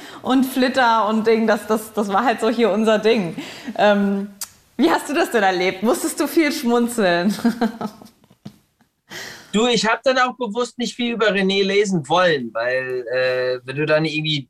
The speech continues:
Speaker 2: Bilder von D J Bobo googelst
Speaker 1: Ja.
Speaker 2: oder irgendwie seine
Speaker 1: <laughs>
Speaker 2: Geschichten oder sowas, das wollte ich nicht mal tun, oder die, viel von seiner
Speaker 1: Okay.
Speaker 2: Musik hörst oder sowas, das ist halt dann
Speaker 1: Ja.
Speaker 2: irgendwie,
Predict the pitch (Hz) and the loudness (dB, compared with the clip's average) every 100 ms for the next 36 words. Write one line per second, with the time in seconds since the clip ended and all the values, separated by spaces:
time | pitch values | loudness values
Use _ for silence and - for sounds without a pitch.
0 | - - 156 156 143 151 131 135 135 131 | -4 2 4 2 0 -4 -2 -2 0 -2
1 | 127 123 143 135 117 - 120 127 120 123 | -2 -2 -2 -2 -6 -6 -4 0 2 2
2 | 123 123 120 127 127 131 127 131 127 127 | 0 0 2 2 2 0 -2 -2 0 0
3 | 131 254 156 - - 143 135 127 127 127 | 0 0 2 0 -2 0 0 0 0 0
4 | 127 127 127 - - 147 143 143 143 - | 0 -2 -4 -6 -4 -2 -2 -4 -6 -2
5 | 120 - - 139 143 123 117 110 113 - | -2 -2 -2 0 0 0 0 -2 -4 -2
6 | 143 143 - 214 160 143 127 170 185 165 | -2 2 2 2 2 0 2 2 2 2
7 | 143 135 - 127 123 123 120 - 135 143 | 2 2 -4 -10 -4 -2 -2 -6 -4 -2
8 | 131 139 151 165 170 170 170 | 2 2 2 2 2 2 0